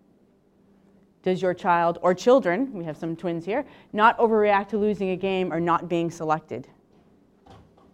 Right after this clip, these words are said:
Does your child spend thirty to sixty minutes on homework assignments,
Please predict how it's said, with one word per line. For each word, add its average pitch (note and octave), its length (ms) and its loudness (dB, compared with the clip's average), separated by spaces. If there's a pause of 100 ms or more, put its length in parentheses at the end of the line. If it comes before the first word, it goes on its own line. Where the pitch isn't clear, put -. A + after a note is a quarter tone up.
(3500)
Does B3 220 6
your C4+ 100 4
child A3+ 720 2
spend G#3+ 420 0
thirty A3 300 2
to G#3+ 80 -2
sixty G#3+ 320 -4
minutes G3+ 320 -4
on F3+ 180 -4
homework F#3 380 -4
assignments, D3+ 540 -8